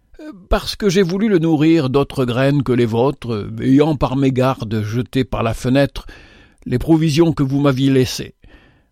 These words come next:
Mais il n'a pu se contenter de ce que je lui donnais. C'est dommage.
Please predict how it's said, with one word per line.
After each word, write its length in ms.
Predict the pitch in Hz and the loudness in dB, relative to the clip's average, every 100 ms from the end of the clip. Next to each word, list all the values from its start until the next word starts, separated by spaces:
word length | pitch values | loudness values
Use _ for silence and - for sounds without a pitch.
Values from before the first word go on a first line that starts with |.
| - | -2
Mais 240 | 147 180 - | -2 -2 -2
il 120 | 156 | 0
n'a 120 | 160 | 0
pu 160 | 143 190 | 0 -2
se 100 | 170 | -2
contenter 540 | - 147 135 135 185 | -2 0 0 2 2
de 100 | 151 | 0
ce 80 | - | -6
que 140 | - | -2
je 120 | 135 143 | 0 0
lui 140 | 151 | 2
donnais. 400 | 147 151 123 92 _ _ _ _ _ | 2 2 0 -6 _ _ _ _ _
C'est 160 | - | -8
dommage. 560 | 123 156 196 143 - | -2 0 0 -2 -8